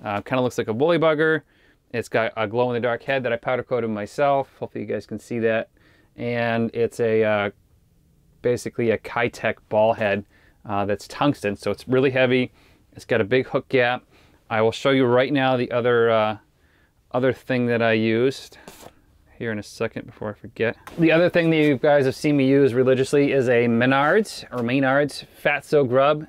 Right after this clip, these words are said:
and this is the size four tungsten night glow. And this is a jawbone paddle tail, and I've actually dyed this with chartreuse green,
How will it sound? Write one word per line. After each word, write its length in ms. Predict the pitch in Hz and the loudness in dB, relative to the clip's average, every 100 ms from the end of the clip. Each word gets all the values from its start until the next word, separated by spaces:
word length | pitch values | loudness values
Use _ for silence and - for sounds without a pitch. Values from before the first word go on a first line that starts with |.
| - | -10
and 140 | 127 | -8
this 140 | 123 120 | -6 -6
is 140 | 127 | -8
the 140 | 127 117 | -6 -10
size 440 | - 135 139 135 | -4 -2 -2 -4
four 240 | - 139 | -2 -2
tungsten 580 | 131 - 139 120 139 117 | -2 -8 -10 -8 -6 -4
night 260 | 117 120 - | -4 -6 -6
glow. 400 | 131 127 156 196 _ - - _ _ | 0 2 2 -2 _ -20 -20 _ _
And 180 | 127 123 | -2 0
this 140 | 139 170 | 0 0
is 260 | 147 131 - | -2 -2 0
a 520 | 135 127 127 123 117 - _ - - _ _ _ | 2 4 4 4 0 -6 _ -20 -20 _ _ _
jawbone 680 | 117 127 147 139 143 143 131 | -2 2 2 4 4 2 0
paddle 360 | - 127 135 120 | -2 -2 0 0
tail, 400 | - 104 101 - _ _ _ - | -2 -4 -4 -8 _ _ _ -6
and 120 | 120 | -2
I've 100 | 120 | 0
actually 280 | 147 160 143 | 0 0 0
dyed 360 | 127 127 139 | 2 2 2
this 220 | 131 117 | 0 0
with 140 | 120 - | -6 -8
chartreuse 640 | - 123 120 - 131 131 | -4 -4 -2 -2 -2 -2
green, 540 | - 123 120 131 151 | -6 -4 -2 0 -4